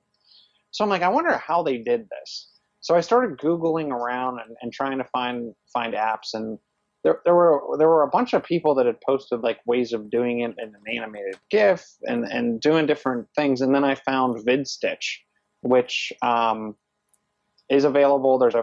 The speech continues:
free version on Google. There's a pay version on Google for VidStitch Pro.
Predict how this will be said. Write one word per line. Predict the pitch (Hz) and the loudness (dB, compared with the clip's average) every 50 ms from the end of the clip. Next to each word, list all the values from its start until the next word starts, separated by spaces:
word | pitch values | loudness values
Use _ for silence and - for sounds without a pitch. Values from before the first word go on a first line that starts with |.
| - - | -2 0
free | - 196 208 180 | 0 2 2 4
version | 170 170 170 165 160 147 160 160 156 156 156 156 156 147 - _ | 4 4 2 2 0 0 -2 -2 0 0 -2 -2 -4 -4 -6 _
on | - 123 123 123 123 120 120 120 117 107 | -4 -2 0 0 0 -2 -4 -6 -4 0
Google. | - 139 143 131 135 135 131 131 123 | 2 2 4 4 4 4 4 4 2
There's | 120 117 110 104 | 2 0 -2 -2
a | 113 104 - _ _ _ _ | -4 -4 -6 _ _ _ _
pay | - - 139 139 139 | -4 -2 2 2 2
version | 135 127 131 127 127 123 - 131 123 120 120 | 2 2 0 0 0 -2 -4 -4 -4 -4 -4
on | 117 113 113 117 107 | -6 -8 -8 -6 -2
Google | 117 117 113 113 117 117 - | -2 -2 0 2 0 0 0
for | - 113 107 | -2 -4 -2
VidStitch | 110 107 - - - - - - - | -4 -6 -6 -8 -10 -10 -10 -10 -6
Pro. | - - 160 151 143 139 135 135 135 | 0 2 4 4 4 4 2 0 -2